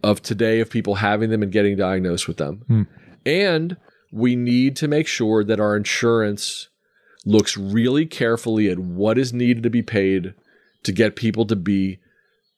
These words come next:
Speaker 1: the most well they can be.
Speaker 2: Yeah.
Speaker 1: And there are just some areas that companies have been resistant to paying. They cost money,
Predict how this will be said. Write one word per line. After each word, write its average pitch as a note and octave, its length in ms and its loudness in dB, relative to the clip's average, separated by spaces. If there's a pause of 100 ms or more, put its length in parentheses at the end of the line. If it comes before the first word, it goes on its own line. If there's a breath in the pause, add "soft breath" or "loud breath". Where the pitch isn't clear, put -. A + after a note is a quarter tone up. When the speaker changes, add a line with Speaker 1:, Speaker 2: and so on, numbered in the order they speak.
(100)
Speaker 1:
the G#2 240 0
most G#2+ 480 0
well G2+ 380 0
they F#2 160 -2
can F2 200 -4
be. - 280 -4 (120)
Speaker 2:
Yeah. G#2 160 2 (280)
Speaker 1:
And G#2+ 140 -2
there G#2+ 200 2
are G2+ 100 0
just A#2 240 0
some D3 160 -2
areas A#2 560 0 (320 soft breath)
that G#2 260 2
companies A#2 440 -2
have C3 100 0
been B2 120 0
resistant A#2 460 0
to A#2 60 0
paying. G2+ 540 -2
They G2+ 160 4
cost G2+ 440 -2
money, B2 460 0